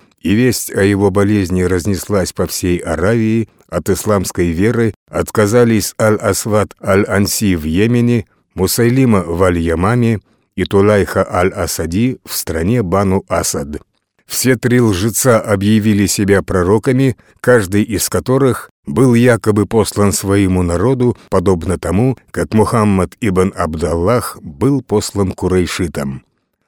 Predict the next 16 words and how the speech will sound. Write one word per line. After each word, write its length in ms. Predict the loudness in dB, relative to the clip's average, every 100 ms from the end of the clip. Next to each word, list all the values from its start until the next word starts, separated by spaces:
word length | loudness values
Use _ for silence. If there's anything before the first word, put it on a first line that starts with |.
| _ -8
Аль-Асвад 680 | -2 0 0 -4 -2 -2 -2 -2
Аль-Анси 800 | -2 0 -2 -2 -4 -2 -2 -4 _ _
был 300 | -4 0 0
священнослужителем-лицемером 1900 | 0 -2 -2 2 2 2 2 2 2 2 0 2 0 -2 0 2 2 2 0 -2
с 60 |
черной 500 | -4 0 0 2 0
душой, 500 | -2 -4 -2 -2 -2 _
затаившим 880 | -12 -6 -4 0 0 0 -2 -2 -2
зло 320 | -2 -2 0 2
на 140 | 2
мусульман. 720 | 0 -2 -2 -2 -2 -4 -6 _ _ _ _ _ _
Он 220 | -2 0
отличался 720 | 0 0 -2 2 0 0 -2
большой 480 | -4 -4 -4 0 -2
физической 720 | -2 -4 -2 -4 -6 -8 -8
силой 500 | -6 -4 -2 -2 -2